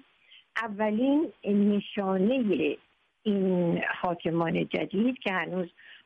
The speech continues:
حکومتشون رو هم شکل نداده بودند این بود که، اه،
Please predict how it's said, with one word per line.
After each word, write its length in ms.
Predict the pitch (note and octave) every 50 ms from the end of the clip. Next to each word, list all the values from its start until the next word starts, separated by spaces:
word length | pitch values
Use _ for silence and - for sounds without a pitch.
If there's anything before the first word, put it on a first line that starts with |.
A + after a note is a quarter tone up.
| _ _
حکومتشون 880 | G3+ G3 - - F#3+ F3+ G#3 B3 B3+ B3+ A#3 G3 - - F#3+ F3+ E3 D#3+
رو 120 | D#3+ E3
هم 300 | D#3 - F3 E3 D#3 - - _ _ _ _ _ _ _ - - - -
شکل 440 | A3 G3+ G#3 - - G3 F#3+ F#3 F#3
نداده 400 | F#3+ E3+ E3 E3 E3 D#3 E3+ E3
بودند 640 | E3 F#3 F3 E3+ G3 G#3+ B3 C4 C4 C4 C4+ B3+ B3+ -
این 160 | A#3+ B3+ B3+ A#3+
بود 260 | A3+ A#3+ A#3+ A3+ - -
که، 380 | - - B3 A#3 A3+ A3+ A3+ A3+ A3+ - - - - _ _ _ -
اه، 640 | F#3+ F#3 F#3 F3+ F3 E3 E3 D#3+ D#3 D3+ D#3 - -